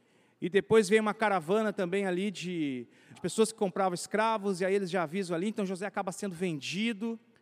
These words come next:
Veja só toda essa conspiração diante da família. Só que o que eu acho incrível, analisando essa jornada de José, que em todos os lugares,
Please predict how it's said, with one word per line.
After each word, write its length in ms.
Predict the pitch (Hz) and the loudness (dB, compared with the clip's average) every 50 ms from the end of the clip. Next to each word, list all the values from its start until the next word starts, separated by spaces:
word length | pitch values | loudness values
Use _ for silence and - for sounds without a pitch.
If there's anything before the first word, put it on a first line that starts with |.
| _ | _
Veja 260 | - 139 240 277 311 285 | 2 2 4 4 2 -2
só 240 | - - 226 233 | -4 -2 -2 -2
toda 200 | 254 - 240 247 | -2 -4 -6 -10
essa 180 | 302 - - 262 | -10 -10 -10 -10
conspiração 840 | - 262 240 - - 254 247 233 190 - - 220 226 262 349 359 311 _ _ _ _ _ _ _ - 120 - | -8 -10 -10 -10 -10 -10 -10 -10 -8 -8 -6 -4 -4 -4 -6 -12 -18 _ _ _ _ _ _ _ -20 -20 -14
diante 360 | 139 160 190 202 220 - - | -8 -6 -4 -4 -4 -6 -8
da 120 | - 208 | -12 -12
família. 420 | - - 233 214 202 185 180 165 156 _ - - | -10 -10 -10 -8 -8 -6 -8 -8 -10 _ -18 -18
Só 160 | _ - 285 294 | _ -8 -8 -6
que 60 | - | -6
o 60 | 254 | -4
que 100 | - 359 | -4 -2
eu 100 | 392 370 | -2 -2
acho 280 | 302 294 277 - - 247 | -2 -2 -4 -4 -4 -4
incrível, 920 | 214 - - - 233 226 240 269 294 277 196 - 180 170 143 120 107 104 - _ _ _ - | -6 -6 -6 -4 -2 0 2 2 2 0 0 -2 -4 -4 -4 -4 -8 -12 -20 _ _ _ -10
analisando 840 | 190 202 220 220 202 196 160 127 135 185 214 240 254 214 180 170 165 | -8 -6 -4 -4 -4 -4 -4 -2 -2 0 0 -2 -2 -4 -4 -4 -4
essa 260 | 170 170 - - 190 | -4 -6 -6 -8 -10
jornada 560 | 156 151 202 214 202 190 180 190 190 175 190 | -8 -6 -6 -6 -6 -6 -6 -6 -6 -6 -8
de 280 | 180 156 147 180 294 294 | -10 -10 -8 -8 -8 -6
José, 480 | 254 240 208 170 175 180 185 220 254 - _ - - - - _ - | -6 -8 -8 -6 -6 -4 -4 -4 -6 -8 _ -20 -20 -20 -20 _ -8
que 140 | - 254 277 | -4 -2 0
em 160 | 285 285 240 | 2 2 0
todos 800 | - - - - 330 349 370 403 370 262 247 320 311 247 - 262 | 0 -2 -4 2 4 4 4 4 0 -4 -4 -4 -4 -4 -4 -4
os 220 | 277 262 220 208 | -6 -4 -4 -4
lugares, 1000 | 240 240 208 160 147 175 185 202 220 233 233 233 233 240 214 - - - - - | -2 -2 -4 -4 0 0 2 4 4 2 2 0 -2 -4 -6 -8 -10 -12 -14 -16